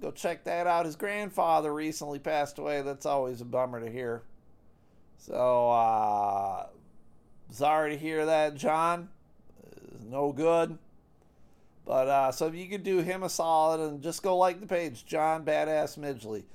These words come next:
Magic J B M. Do that. Check out Bear Boards and Tables over on Instagram. That's Bear Like a Grizzly.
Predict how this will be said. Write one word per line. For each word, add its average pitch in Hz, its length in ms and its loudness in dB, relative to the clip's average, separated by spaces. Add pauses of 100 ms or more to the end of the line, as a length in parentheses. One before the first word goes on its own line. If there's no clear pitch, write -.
(180)
Magic 135 720 -2
J 156 480 0 (340)
B 139 440 -2 (280)
M. 143 320 -4 (160)
Do 110 200 -14
that. 156 320 -4 (420)
Check 226 200 0
out 208 160 6
Bear 226 240 2
Boards 220 340 4
and 196 140 -8
Tables 226 500 0
over 208 260 0
on 202 120 0
Instagram. 220 640 -8
That's 185 180 -6
Bear 208 380 -2
Like 202 240 0
a 170 60 -4
Grizzly. 220 800 -2